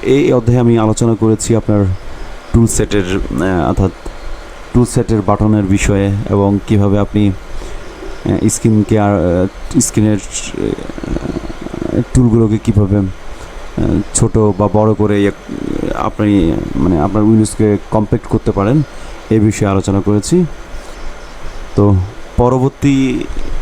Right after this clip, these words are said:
ভিডিওতে নতুন কোনো টপিক নিয়ে হাজির হব। যদি আমার ভিডিও ভালো লাগে তাহলে লাইক দিবেন। যদি কোথাও কোনো, আপনাদের কোনো কিছু জানার থাকে অথবা আমার কোনো ভুল হয়, যদি শুধরে দিতে চান, সেক্ষেত্রে আপনারা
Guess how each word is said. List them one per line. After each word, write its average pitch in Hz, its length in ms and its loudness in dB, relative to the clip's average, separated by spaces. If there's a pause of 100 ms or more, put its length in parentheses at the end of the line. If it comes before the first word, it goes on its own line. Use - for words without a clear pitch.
(280)
ভিডিওতে 113 580 4
নতুন 117 380 4
কোনো 110 140 2
টপিক 98 320 0
নিয়ে 104 320 2 (640)
হাজির 104 300 0
হব। 131 280 2 (480)
যদি 123 240 2
আমার 117 200 2
ভিডিও 110 300 2
ভালো 98 240 0
লাগে 98 360 0 (440)
তাহলে 98 220 2
লাইক 87 220 0
দিবেন। 131 240 2
যদি 120 160 2
কোথাও 110 220 0
কোনো, 113 180 0
আপনাদের 101 380 0
কোনো 104 200 0
কিছু - 240 -4
জানার 104 340 -2
থাকে 98 220 -4
অথবা 92 340 2
আমার 95 300 2
কোনো 101 280 2
ভুল 110 200 2
হয়, 98 200 -2 (500)
যদি 107 140 2
শুধরে 113 320 2
দিতে 107 200 0
চান, 123 200 0
সেক্ষেত্রে 107 400 0
আপনারা 95 380 0